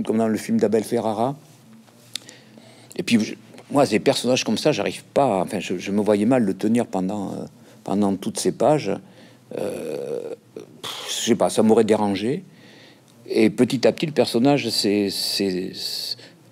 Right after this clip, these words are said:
en, en se densifiant, il s'est, il s'est adouci. Et je lui ai trouvé des blessures bien plus profondes et plus intéressantes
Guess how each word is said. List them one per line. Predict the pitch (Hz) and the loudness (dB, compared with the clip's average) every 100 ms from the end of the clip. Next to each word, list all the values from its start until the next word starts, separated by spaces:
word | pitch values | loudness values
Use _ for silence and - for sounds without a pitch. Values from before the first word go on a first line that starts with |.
| - - - | -20 -12 -4
en, | - - | -4 0
en | 220 | 0
se | 220 - | 0 0
densifiant, | 226 165 131 - 123 - 160 156 | 2 4 2 2 -2 0 0 2
il | 123 | 0
s'est, | - - 117 104 | 0 2 2 2
il | 101 | 2
s'est | - | 2
adouci. | 107 104 113 - - 71 - - _ _ _ _ - _ - | 2 2 -4 -6 -8 -10 -14 -20 _ _ _ _ -20 _ 0
Et | 101 | 0
je | 113 | 4
lui | 120 | 2
ai | |
trouvé | 120 135 | 4 2
des | 120 | 4
blessures | 110 110 - | 4 4 2
bien | 113 113 | 4 2
plus | - | 0
profondes | - 233 - 127 117 98 - _ _ _ _ _ _ - | -2 -2 2 2 2 -2 -8 _ _ _ _ _ _ -6
et | - 101 | -2 -2
plus | - 110 101 | 0 2 2
intéressantes | 104 117 113 107 123 120 - | 2 4 4 4 2 2 -4